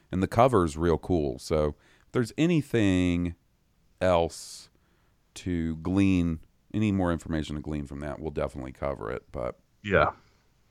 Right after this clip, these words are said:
Speaker 1: you know, I don't wanna just sit here and read an entire Entertainment Weekly article from you guys. I just tried to go through and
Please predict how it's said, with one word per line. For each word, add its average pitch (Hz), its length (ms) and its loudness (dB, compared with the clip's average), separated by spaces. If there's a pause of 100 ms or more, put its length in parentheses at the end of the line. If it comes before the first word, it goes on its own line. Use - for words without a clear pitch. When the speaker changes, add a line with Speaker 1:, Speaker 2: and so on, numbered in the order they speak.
(720)
Speaker 1:
you 87 100 -6
know, 69 80 -4
I 78 80 -2
don't 85 220 0
wanna 76 160 -2
just 73 220 -6
sit - 160 -4
here 76 160 -2
and 69 120 -2
read 73 160 2
an 71 120 -4
entire 71 560 -4 (160)
Entertainment 78 520 -2
Weekly 80 360 0
article 71 360 0
from - 200 -10
you 73 80 -4
guys. 73 280 -2
I 85 60 -2
just 82 180 -12
tried 76 160 -2
to 71 60 -8
go 71 160 -2
through 73 260 -4
and 69 120 -6